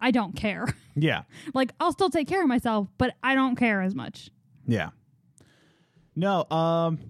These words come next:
Speaker 2: so yeah, Easter's gonna be just a nice, fun day. I'm not gonna work out.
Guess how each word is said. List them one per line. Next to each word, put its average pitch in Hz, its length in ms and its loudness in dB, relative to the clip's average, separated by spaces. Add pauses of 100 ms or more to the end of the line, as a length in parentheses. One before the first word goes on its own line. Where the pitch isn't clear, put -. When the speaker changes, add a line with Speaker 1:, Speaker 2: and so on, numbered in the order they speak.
Speaker 2:
so 214 160 -2
yeah, 294 240 0
Easter's 226 380 -2
gonna 285 140 0
be 220 160 2
just 170 240 -2 (240)
a 135 160 2
nice, 127 400 2
fun 110 420 0
day. 87 400 0
I'm 98 140 0
not 113 180 0
gonna 151 160 0
work 143 260 0
out. 95 420 0